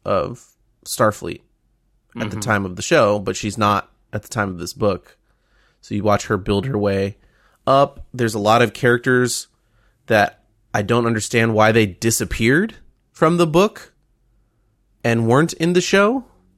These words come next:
Speaker 1: And then there's the big indicator to me that this was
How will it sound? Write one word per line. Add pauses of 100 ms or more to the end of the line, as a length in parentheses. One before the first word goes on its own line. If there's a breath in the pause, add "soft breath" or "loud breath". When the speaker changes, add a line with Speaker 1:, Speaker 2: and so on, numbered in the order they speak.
(1120)
Speaker 1:
And
then
there's
the
big
indicator
to
me
that
this
was